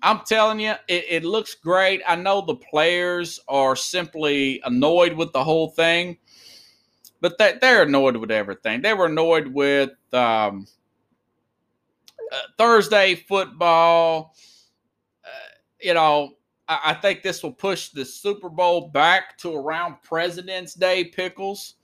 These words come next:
And I'm trying to find these games here.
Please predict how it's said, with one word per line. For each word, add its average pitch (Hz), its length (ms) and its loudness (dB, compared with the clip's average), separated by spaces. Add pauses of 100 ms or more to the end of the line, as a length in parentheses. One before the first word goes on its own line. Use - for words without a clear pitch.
(320)
And 127 80 0
I'm 127 140 2
trying 208 280 2
to 113 100 2
find 139 400 2
these 123 240 2
games 127 500 -2
here. 101 380 -4